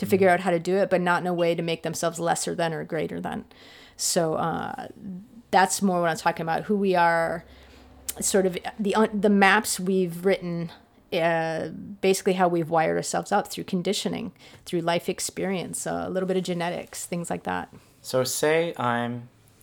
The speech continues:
Speaker 1: your example person,
Speaker 2: Okay.
Speaker 1: the first
Speaker 2: <laughs>
Speaker 1: example you gave, and I'm, um, I'm Mister Science,
Speaker 2: Mm-hmm.
Speaker 1: and I just have to have an amazing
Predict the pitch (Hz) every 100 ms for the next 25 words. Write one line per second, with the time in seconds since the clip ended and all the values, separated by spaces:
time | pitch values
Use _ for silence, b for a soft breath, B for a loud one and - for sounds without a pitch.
0 | - 113 117 113 110 - 98 92 - -
1 | - 90 - 175 180 226 254 98 - 247
2 | 196 131 277 101 104 - 101 98 92 90
3 | 90 - B B B - 98 98 104 104
4 | 104 - 98 92 92 90 - 104 98 98
5 | 101 - 107 95 - 92 180 180 185 -
6 | - - 196 247 - - _ 101 92 90
7 | 90 - - 101 98 101 107 _ _ _
8 | _ - 104 95 - 95 90 - 98 92
9 | 90 - - 101 92 98 95 95 95 92
10 | 95 95 92